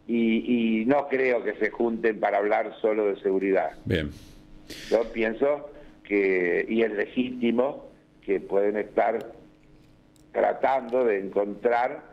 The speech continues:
Speaker 2: iniciativas comunes para enfrentar, este, vuelvo a repetir,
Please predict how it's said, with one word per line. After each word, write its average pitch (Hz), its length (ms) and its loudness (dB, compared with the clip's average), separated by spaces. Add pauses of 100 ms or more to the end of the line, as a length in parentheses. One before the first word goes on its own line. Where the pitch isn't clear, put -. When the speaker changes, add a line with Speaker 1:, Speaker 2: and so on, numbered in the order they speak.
(220)
Speaker 2:
iniciativas 104 760 -2
comunes 117 640 0 (600)
para 92 240 0
enfrentar, 98 960 -2
este, 92 440 -2
vuelvo 107 300 2
a 101 40 0
repetir, 98 680 -2